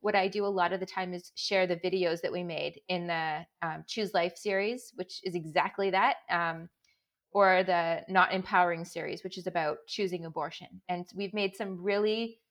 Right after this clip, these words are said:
uh, powerful stories, um, and,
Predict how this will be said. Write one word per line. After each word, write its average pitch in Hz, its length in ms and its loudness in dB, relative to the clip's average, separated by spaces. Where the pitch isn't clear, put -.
uh, 175 240 6
powerful 196 480 2
stories, 175 680 -4
um, 170 320 -8
and, 165 220 -8